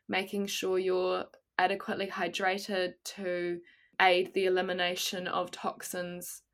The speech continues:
via bowel movements and through the kidneys, and, um, enough fiber in the diet for healthy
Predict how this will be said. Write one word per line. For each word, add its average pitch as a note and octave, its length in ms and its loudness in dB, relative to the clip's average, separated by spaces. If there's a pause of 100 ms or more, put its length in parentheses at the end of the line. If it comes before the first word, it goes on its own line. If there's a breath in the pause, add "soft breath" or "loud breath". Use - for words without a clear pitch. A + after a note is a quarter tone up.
(180)
via F3+ 500 4
bowel A3+ 240 10
movements G#3 540 4
and F#3+ 320 0
through F3+ 180 -4
the F3 80 -6
kidneys, A#3+ 720 2 (600 loud breath)
and, F#3+ 800 -2
um, F#3+ 280 2
enough F#3+ 260 2
fiber A3+ 480 8
in A3 140 6
the G#3+ 100 4
diet G3 580 6
for F#3 540 2
healthy F#3 840 -2